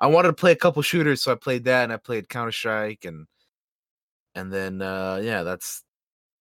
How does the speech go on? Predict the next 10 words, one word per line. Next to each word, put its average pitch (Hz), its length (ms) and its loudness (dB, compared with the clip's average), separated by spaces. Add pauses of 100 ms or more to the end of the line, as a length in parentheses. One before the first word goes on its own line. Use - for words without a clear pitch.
(840)
pretty 143 200 0
much 131 540 2 (320)
that, 120 520 2
and 110 220 -2
then, 113 240 -2
uh, 113 720 2
of - 140 -6
course, 151 320 4
I, 127 200 4
I, 127 160 4